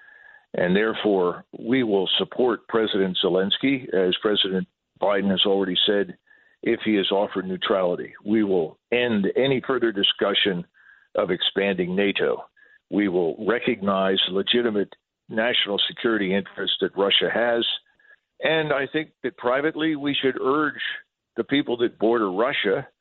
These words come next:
to find a way to get along with their neighbors. One of the problems that we have with nato, we've expanded this thing to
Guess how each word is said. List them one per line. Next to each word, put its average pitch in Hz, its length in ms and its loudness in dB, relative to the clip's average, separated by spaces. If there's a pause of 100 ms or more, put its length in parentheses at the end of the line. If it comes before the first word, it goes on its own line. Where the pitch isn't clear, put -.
(300)
to 101 160 0
find 131 300 0
a 127 60 2
way 110 260 2
to 123 100 -6
get 107 180 -2
along 104 300 0
with 107 140 -2
their 104 120 0
neighbors. 120 420 -2 (760)
One 160 160 2
of 175 60 2
the 147 80 2
problems 135 500 -2
that 113 120 -4
we 120 220 0
have 117 260 2
with 92 240 -4
nato, 101 340 2
we've 104 220 0
expanded 113 600 0
this 98 160 2 (100)
thing 95 340 0 (260)
to 67 160 -2